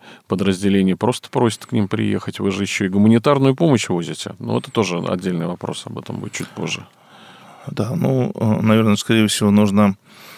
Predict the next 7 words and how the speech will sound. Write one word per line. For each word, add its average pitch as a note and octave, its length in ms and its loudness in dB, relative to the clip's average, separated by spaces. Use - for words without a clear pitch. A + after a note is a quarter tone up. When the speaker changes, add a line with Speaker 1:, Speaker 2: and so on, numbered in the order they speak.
Speaker 2:
нужно G#2+ 280 0
понимать, G#2 460 6
что G2+ 340 0
должна G#2 420 2
произойти G2 640 2
воля G2 260 0
Божья. - 460 -6